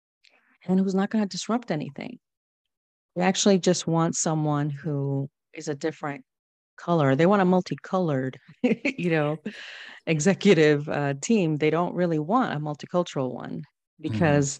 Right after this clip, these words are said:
Speaker 1: that will be costly to them. They'll get, they'll have to give up control and comfort and power.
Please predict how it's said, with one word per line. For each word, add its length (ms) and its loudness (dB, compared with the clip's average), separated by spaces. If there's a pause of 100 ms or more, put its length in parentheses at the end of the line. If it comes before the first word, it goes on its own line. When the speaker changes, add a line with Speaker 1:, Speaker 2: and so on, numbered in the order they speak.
(120)
Speaker 1:
that 280 4
will 120 4
be 120 0
costly 480 0
to 140 -4
them. 280 -2
They'll 160 -4
get, 220 -6
they'll 140 -4
have 200 -2
to 80 -4
give 220 -2
up 260 -2 (460)
control 800 -2 (420)
and 120 -20 (120)
comfort 680 -4 (340)
and 100 -10 (140)
power. 400 0